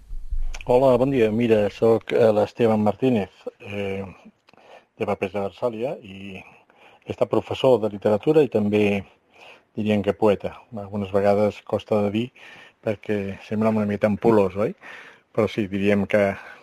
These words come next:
escric poesia, he vist la poesia, per tant podríem dir poeta. Després cada un que posi el cognom que vulgui. Eh, sí, volia dir que el,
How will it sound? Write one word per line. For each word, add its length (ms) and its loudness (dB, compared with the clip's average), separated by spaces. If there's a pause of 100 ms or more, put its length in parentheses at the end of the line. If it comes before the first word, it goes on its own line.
(180)
escric 300 -12
poesia, 400 2
he 60 2
vist 160 -8
la 80 0
poesia, 320 -2
per 200 0
tant 180 -2
podríem 260 -4
dir 140 -8
poeta. 320 -4 (340)
Després 380 -14
cada 200 -6
un 60 -6
que 140 -6
posi 220 0
el 80 0
cognom 300 2
que 140 2
vulgui. 340 0 (920)
Eh, 140 -4
sí, 240 2
volia 400 0
dir 140 -2
que 120 4
el, 380 4